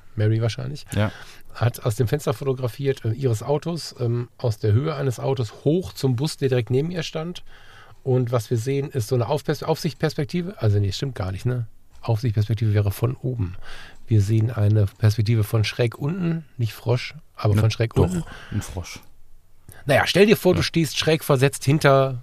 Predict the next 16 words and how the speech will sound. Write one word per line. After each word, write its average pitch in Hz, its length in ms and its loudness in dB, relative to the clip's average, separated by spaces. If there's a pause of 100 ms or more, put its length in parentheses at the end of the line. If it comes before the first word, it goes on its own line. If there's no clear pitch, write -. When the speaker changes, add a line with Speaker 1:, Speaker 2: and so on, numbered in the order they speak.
(120)
Speaker 1:
unter 127 540 4
dem 107 360 4
Fahrer 107 340 2
eines 101 200 -2
Busses - 400 -10 (280)
und 104 280 0
fotografierst 127 640 -2
aus 113 180 0
dem 110 160 0
Auto 135 320 -4
mit. 170 360 -4
Ich 113 200 -2
weiß 202 380 -2
nicht, 220 260 -2
steht's - 460 -4
da 160 340 2